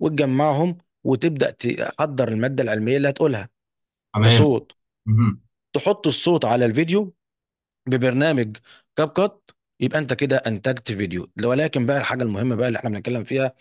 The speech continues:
Speaker 1: الموضوع فيه تفاصيل، آه، أنت هتتعلمها.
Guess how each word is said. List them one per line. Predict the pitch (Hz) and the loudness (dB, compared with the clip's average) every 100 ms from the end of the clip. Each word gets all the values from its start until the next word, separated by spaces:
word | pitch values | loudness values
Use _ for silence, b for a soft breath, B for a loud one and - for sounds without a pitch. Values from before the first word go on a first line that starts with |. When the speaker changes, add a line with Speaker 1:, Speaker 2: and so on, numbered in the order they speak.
| B B B B _ - | B B B B _ -2
Speaker 1:
الموضوع | 151 147 131 117 147 143 | 0 2 2 2 2 2
فيه | 110 117 | 0 -2
تفاصيل، | 135 107 131 135 | -2 -2 0 0
آه، | 127 131 131 - _ _ _ | 0 0 -2 -6 _ _ _
أنت | 147 143 | -4 -2
هتتعلمها. | 127 117 - 101 90 82 - | -2 -4 -4 -2 -4 -6 -14